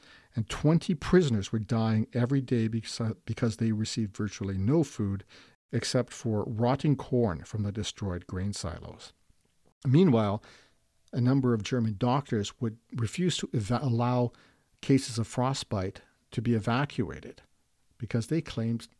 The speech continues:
they could be self-inflicted. Christmas night was, quote, "a beautiful starry night," end quote. And you know what a clear night in winter means. It gets even colder.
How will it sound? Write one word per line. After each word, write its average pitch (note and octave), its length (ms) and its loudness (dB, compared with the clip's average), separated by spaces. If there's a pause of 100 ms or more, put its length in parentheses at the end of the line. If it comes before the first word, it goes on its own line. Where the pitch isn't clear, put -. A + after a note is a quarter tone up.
(100)
they A#2 160 -4
could D3 260 0
be A#2+ 120 -2
self-inflicted. - 880 -6 (2250)
Christmas - 540 2
night E3+ 320 2 (160)
was, C#3 420 2 (240)
quote, C#3+ 380 2
"a C3 140 4
beautiful F3 580 2
starry B2+ 540 2
night," F2 400 -4 (340)
end - 200 -8
quote. - 320 -20 (500)
And C3+ 300 4
you C#3+ 340 4
know B2 240 8
what A2+ 260 -2
a G2+ 40 -2
clear C#3 440 4
night A2 440 2
in G#2+ 220 -2 (100)
winter A2 300 -2
means. - 360 -10 (400)
It A#2 120 -18
gets - 300 -8
even F2+ 220 -10
colder. F#2 420 -12